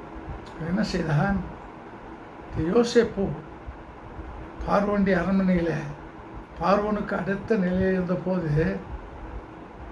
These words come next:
சாப்பாட்டுக்குரிய உணவு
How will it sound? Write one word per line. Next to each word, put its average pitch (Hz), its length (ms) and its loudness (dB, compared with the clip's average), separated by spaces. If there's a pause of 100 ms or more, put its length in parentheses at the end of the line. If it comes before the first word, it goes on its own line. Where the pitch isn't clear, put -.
(460)
சாப்பாட்டுக்குரிய 185 1040 4 (200)
உணவு 185 520 2